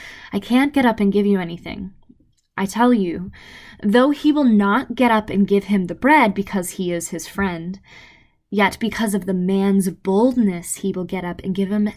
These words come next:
as much as he needs. So I say to you, ask and it will be given to you. Seek and you will find.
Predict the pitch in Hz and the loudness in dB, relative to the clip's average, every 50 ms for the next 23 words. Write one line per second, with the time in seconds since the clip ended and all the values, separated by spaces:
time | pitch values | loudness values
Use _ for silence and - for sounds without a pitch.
0 | _ - 180 190 180 185 185 180 180 185 185 180 - - - - - - - - | _ -6 -6 -6 -4 -4 -4 -4 -4 -4 -6 -6 -8 -10 -12 -12 -14 -18 -20 -18
1 | - - - 175 - - - 185 180 180 175 170 - 170 - - - - - _ | -14 -10 -10 -10 -10 -8 -8 -6 -6 -6 -6 -8 -10 -12 -16 -16 -18 -20 -20 _
2 | _ _ _ _ _ _ _ _ - - - 220 208 208 214 208 214 202 - - | _ _ _ _ _ _ _ _ -10 -4 0 0 2 4 2 2 2 0 -2 -2
3 | 208 202 208 202 202 180 170 170 - - - - _ - - 208 220 240 240 - | 0 0 0 0 0 -4 -6 -12 -14 -14 -16 -14 _ -4 -2 0 0 0 -2 -4
4 | - - - 180 196 196 196 196 196 180 196 185 - 190 190 175 185 180 175 180 | -8 -8 -4 -2 -2 -2 -2 -2 -4 -4 -4 -6 -4 -4 -4 -4 -4 -6 -6 -8
5 | - 170 170 170 170 170 - - - - - - - - - 247 254 254 - - | -10 -12 -12 -12 -12 -14 -18 -20 -20 -20 -16 -14 -8 -2 0 2 2 0 0 -4
6 | - 214 214 208 208 208 208 214 202 - - - 190 196 196 190 175 165 165 - | -2 -2 0 0 0 -2 -2 -4 -6 -6 -6 -4 -2 -2 -2 -4 -4 -8 -14 -16